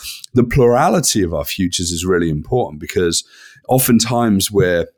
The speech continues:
told, "Here's a solution, use that solution, subscribe," and then you're working within the box that's been defined by that company. One example is Facebook. So log into Facebook, use the mechanisms there. You like things, you share things,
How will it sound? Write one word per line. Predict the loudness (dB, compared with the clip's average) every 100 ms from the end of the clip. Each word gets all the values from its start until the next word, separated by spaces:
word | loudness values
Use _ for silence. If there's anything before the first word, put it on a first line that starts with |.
| _ _ _ _ _ _ 0
told, | 2 2
"Here's | 2 2 2
a |
solution, | 0 2 2 2 2 2
use | 2 2
that | 2 0
solution, | -2 -2 -2 -2 -2 -2 -6 -10 -14 -4
subscribe," | 0 0 -2 2 4 6 6 2 -2 -12 2
and | 6
then | 6 6
you're | 4
working | 4 2 2 0
within | 2 2 0 -2
the |
box | 0 -2 -2 -4
that's | -4 -4
been | -2 0
defined | -2 -4 -4 -2
by | -4
that | -4 -4
company. | -2 -2 -4 -10 -12 -18 -2
One | 0 2
example | 0 -2 -2 -2 -4
is | -2
Facebook. | -4 -2 -2 -4 -6 -6 -4
So | -2 -4 -8 -2
log | 2 4
into | 2 0
Facebook, | -2 -2 -2 -2 -2 0
use | 2 2 2
the |
mechanisms | 0 0 0 -2 -2 -4 -2
there. | -2 -2 -6 -12 -2
You | 2
like | 4 2
things, | 0 0 0 0
you | -2 -2
share | 2 2 2
things, | 0 0 0 -2